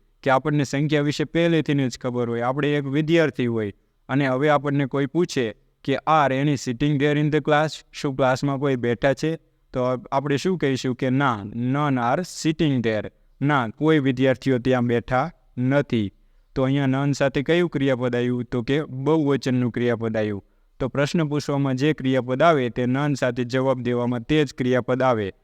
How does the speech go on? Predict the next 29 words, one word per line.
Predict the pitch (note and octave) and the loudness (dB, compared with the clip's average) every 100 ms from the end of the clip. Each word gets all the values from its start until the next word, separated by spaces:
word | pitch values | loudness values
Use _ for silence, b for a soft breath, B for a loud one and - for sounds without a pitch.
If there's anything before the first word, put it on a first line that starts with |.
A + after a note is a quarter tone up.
| _ _ - | _ _ -4
તો | |
none-નો | B2 B2+ D3 D#3+ E3 | 0 2 2 0 0
પણ | D#3 D3 | 0 0
સેમ | - D3+ D3+ | 0 0 0
કોન્સેપ્ટ | D3 C#3+ D3 C#3 | 0 0 0 -2
છે. | - C3+ B2+ _ _ - | -2 -2 -4 _ _ -2
જ્યારે | C#3 C#3+ | 2 2
આપણને | C3+ C#3+ C#3+ | 2 0 -2
સંખ્યા | C3 C#3 C#3+ | 0 -2 0
વિશે | C#3 C#3 C#3 | 0 0 -2
પહેલાંથી | - C3+ D3 C#3+ D3+ D3 | 0 0 2 2 0 0
જ | C3 | -2
ખબર | C#3+ C#3 C#3 C3+ | -4 -2 0 0
હોય, | C3+ C3 | -2 -2
ત્યારે | B2 C3 C3 | 0 2 2
none | B2+ B2+ C3 B2+ | 2 0 0 0
બહુવચન | B2+ C#3 C#3+ D#3 D3+ | 0 -2 -2 -2 -2
ગણાશે. | C3+ C#3 C#3 C3+ C#3 B2+ _ _ _ | 0 0 0 -2 -4 -6 _ _ _
જ્યારે | C3+ C#3+ | 0 2
આપણને | C3+ - C#3+ C3+ | 2 2 0 0
સંખ્યા | C#3+ C#3+ C#3 | -2 -2 0
વિશે | C3+ B2+ | -2 -4
પહેલેથી | C3 C3+ C#3 C#3 C#3 | -2 0 0 0 -2
જ | |
ખબર | B2+ C#3 C3+ | -2 -2 -2
ન | B2+ C3+ | 0 0
હોય, | D3 C#3+ C#3 | 0 0 -2
ત્યારે | B2 C3 C3 | -2 -2 0
none | B2+ C3 C3+ C#3 | 0 0 0 -2